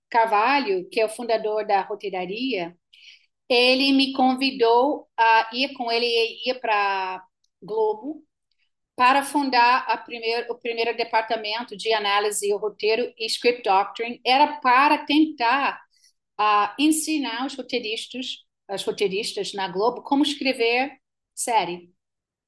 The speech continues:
Porque tinha toda essa expertise de novela, mas série as pessoas não entenderam.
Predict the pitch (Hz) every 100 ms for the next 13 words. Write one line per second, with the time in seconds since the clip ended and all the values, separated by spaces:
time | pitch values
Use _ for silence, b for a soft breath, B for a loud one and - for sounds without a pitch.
0 | _ _ _ - _ 185 180 208 208 -
1 | 247 233 233 226 220 220 226 - 226 208
2 | b b _ 254 240 - 262 254 254 269
3 | 254 214 240 226 214 220 240 262 240 233
4 | - - 214 220 226 233 247 269 - _
5 | - 220 - 233 226 220 - 220 233 240
6 | 254 220 196 202 233